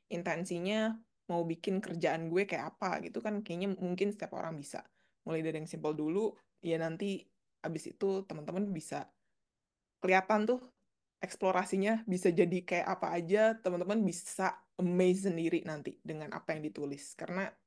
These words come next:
kita pun kadang nggak nyadar ya, nggak, nggak diniatin kan, nulisannya tuh nanti bakal jadi kayak gimana, atau dapet, eh, insight apa tentang diri. Tapi tahu-tahu pas kita ngebiarin tangan kita nulis gitu, itu teman-teman bakal kaget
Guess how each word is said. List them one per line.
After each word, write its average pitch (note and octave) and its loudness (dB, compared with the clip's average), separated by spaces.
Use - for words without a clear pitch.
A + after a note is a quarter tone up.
kita - -2
pun A#3+ 0
kadang G#3 2
nggak E3+ 2
nyadar F3 4
ya, D#3+ 0
nggak, E3+ 4
nggak G3 10
diniatin A3 2
kan, E3+ -6
nulisannya F#3 2
tuh C#4+ -4
nanti B3 0
bakal F3 0
jadi E3 0
kayak D#3+ -2
gimana, F#3+ 0
atau - -6
dapet, D#3+ -2
eh, D#3 -4
insight E3 -4
apa G#3 -4
tentang F3+ -2
diri. F#3 -4
Tapi - -4
tahu-tahu F3+ 6
pas G3 2
kita F#3+ -2
ngebiarin F3 4
tangan F3+ -2
kita E3+ -2
nulis G#3+ 4
gitu, E3+ 2
itu A3 6
teman-teman G3 2
bakal F3 0
kaget E3+ -2